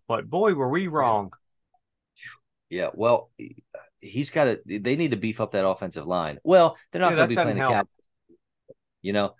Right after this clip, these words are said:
Speaker 2: So we'll see how they do this coming, I don't even know who they play off the top of my head. Um, I have to check it out, but, um, I'm sure they're not gonna have the pass rush that, uh,
Speaker 1: Pats
Speaker 2: Michael Paulson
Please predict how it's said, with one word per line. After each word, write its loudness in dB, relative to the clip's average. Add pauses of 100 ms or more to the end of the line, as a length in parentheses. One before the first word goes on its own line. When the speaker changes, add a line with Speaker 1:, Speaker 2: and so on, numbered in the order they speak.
(240)
Speaker 2:
So 0
we'll 6
see 2
how 4
they 2
do 0
this -6
coming, -2
I 2
don't 0
even 0
know 0
who -6
they -2
play -6
off -8
the -8
top -6
of -8
my -8
head. -10 (120)
Um, -8
I -10
have -14
to -20
check -10
it -8
out, -6
but, -6 (760)
um, -2
I'm -6
sure 0
they're 4
not 0
gonna -4
have -4
the -10
pass -4
rush -6 (200)
that, -4
uh, -2
Speaker 1:
Pats -10
Speaker 2:
Michael -8
Paulson -4